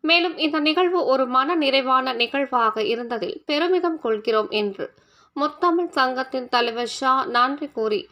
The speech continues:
விருந்து உபசரித்து நிகழ்ச்சிக்கு வந்திருந்த ஆதரவாளர்கள் அனைவருக்கும் பூமாலை போட்டு பொன்னாடை அணிவித்து நினைவு பரிசு கொடுத்து கௌரவிக்கப்பட்டு, ஆதரவாளர்கள் மற்றும் வந்திருந்த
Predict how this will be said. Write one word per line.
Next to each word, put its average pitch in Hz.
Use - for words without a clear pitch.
விருந்து 359
உபசரித்து 269
நிகழ்ச்சிக்கு 262
வந்திருந்த 226
ஆதரவாளர்கள் 226
அனைவருக்கும் 214
பூமாலை 320
போட்டு 262
பொன்னாடை 269
அணிவித்து 220
நினைவு 349
பரிசு 254
கொடுத்து 233
கௌரவிக்கப்பட்டு, 226
ஆதரவாளர்கள் 233
மற்றும் 214
வந்திருந்த 311